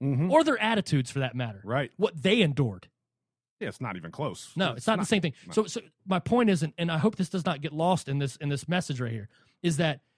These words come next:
Speaker 2: we all have these opportunities in this great country, okay? This great, amazing country. It's how many excuses you're willing to make to stunt your own growth and where you may start from the beginning. That's the only, that's the only difference between you and I.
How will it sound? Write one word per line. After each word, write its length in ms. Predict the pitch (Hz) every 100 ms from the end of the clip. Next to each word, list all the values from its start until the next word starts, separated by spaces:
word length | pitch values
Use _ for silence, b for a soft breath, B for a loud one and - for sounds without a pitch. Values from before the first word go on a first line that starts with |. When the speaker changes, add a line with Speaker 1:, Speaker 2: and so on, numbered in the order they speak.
| -
Speaker 2:
we 140 | 190
all 200 | 196 220 190
have 140 | 180
these 160 | 165 165
opportunities 600 | 151 139 170 160 147 131
in 60 |
this 120 | 135 -
great 240 | 147 131
country, 380 | 143 135 110 107 _ _ _ _ _ -
okay? 300 | 135 151 156 - _ -
This 140 | 165
great, 360 | 135 160 196 180
amazing 460 | 151 175 180 156
country. 440 | 143 170 - 110 - _ _ -
It's 160 | 170 -
how 180 | 240
many 180 | 262 247
excuses 580 | 185 - - 233 202 156
you're 120 | 180
willing 260 | 180 185 170
to 100 | 151
make 180 | 175 -
to 80 | 139
stunt 280 | - 185
your 160 | 165 147
own 140 | 156
growth 320 | 139 156 120 - b b 175
and 160 | 160
where 160 | 180 226
you 180 | 196 202
may 160 | 180
start 480 | 156 - 214 202 - _
from 180 | - 180
the 60 | 151
beginning. 400 | 139 156 135 107 _ _
That's 160 | 196 -
the 60 | 180
only, 340 | 208 220 214 -
that's 160 | 220
the 80 | 247
only 140 | 247 196
difference 280 | 202 180
between 300 | - 135 131
you 140 | 120 113
and 100 |
I. 60 | 101